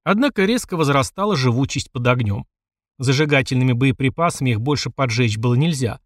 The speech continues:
Компактная герметичная кабина под небольшое количество экипажа позволяла им летать очень высоко.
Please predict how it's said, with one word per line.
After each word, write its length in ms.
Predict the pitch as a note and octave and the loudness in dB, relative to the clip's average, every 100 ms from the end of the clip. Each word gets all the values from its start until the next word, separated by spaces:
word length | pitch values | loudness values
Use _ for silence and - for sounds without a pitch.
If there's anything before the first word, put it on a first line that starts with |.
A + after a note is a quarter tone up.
| _ _ _ _ _ _ | _ _ _ _ _ _
Компактная 520 | - F#3 C4+ C4 A#3+ G#3+ | -2 0 0 -2 0 0
герметичная 640 | G3+ G#3+ F#3+ G#3 - G3 | 2 0 0 -4 -2 -4
кабина 460 | - G3 G3+ A#3 C#3+ | -2 -2 2 0 0
под 180 | C3 | -2
небольшое 480 | C3 C3 C#3 - D3 | -2 -2 -2 -2 -4
количество 480 | - C#3 C3 - C#3 | -2 -2 -2 -4 -6
экипажа 440 | B2 D3+ G#3+ G3 | -6 -6 -2 -2
позволяла 440 | D#3+ C3 C#3 D#3 D#3 | -2 -2 0 2 2
им 100 | D3 | 2
летать 340 | D#3 F#3 E3+ _ _ | 0 -2 -4 _ _
очень 460 | A3+ C3+ G#2 - | -2 0 -2 -4
высоко. 540 | A2+ A2 C3+ - A2+ | -2 -2 -4 -6 -8